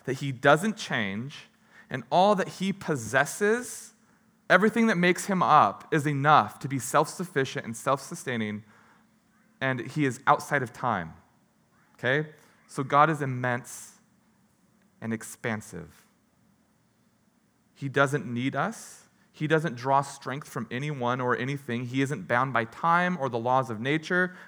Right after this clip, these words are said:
Gravity has no effect on him. He exists outside of it. God is king and, and, and is eternal. And there is no way that we or anyone can,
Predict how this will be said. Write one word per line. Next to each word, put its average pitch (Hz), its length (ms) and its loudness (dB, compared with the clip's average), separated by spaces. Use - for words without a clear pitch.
Gravity 139 380 4
has 135 200 0
no 127 140 0
effect 165 400 2
on 175 140 0
him. 175 440 -2
He 143 140 0
exists 135 480 -4
outside 120 480 -2
of 92 100 -8
it. 90 160 -10
God 151 200 8
is 131 220 0
king 113 560 -2
and, 123 240 -4
and, 139 160 -2
and 123 220 -4
is 139 180 0
eternal. 139 680 -2
And 131 100 0
there 160 100 6
is 127 140 0
no 156 300 4
way 160 500 4
that 113 360 -6
we 127 380 2
or 98 200 -2
anyone 110 500 -2
can, 151 220 -4